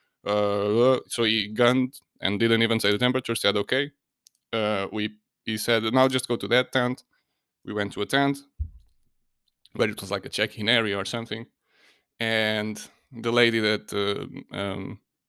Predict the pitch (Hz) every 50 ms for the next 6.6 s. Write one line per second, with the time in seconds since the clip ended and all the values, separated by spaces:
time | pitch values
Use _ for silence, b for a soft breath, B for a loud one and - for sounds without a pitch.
0 | _ _ _ _ _ _ _ _ _ _ - 117 117 107 113 113 110 104 - 110
1 | 107 120 113 117 110 107 107 - 107 - - 110 110 110 107 104 - 113 113 -
2 | 117 120 117 - 110 107 110 107 - _ B B B B B B B - 240 233
3 | 208 - 185 147 - - 180 185 208 202 - - 208 180 156 143 131 131 123 117
4 | 110 104 - 87 101 117 120 131 131 - - 117 104 101 - 135 175 180 - -
5 | _ _ - 120 120 123 127 135 123 127 120 123 120 117 117 117 113 113 110 113
6 | 110 110 - - 135 143 151 165 180 180 180 196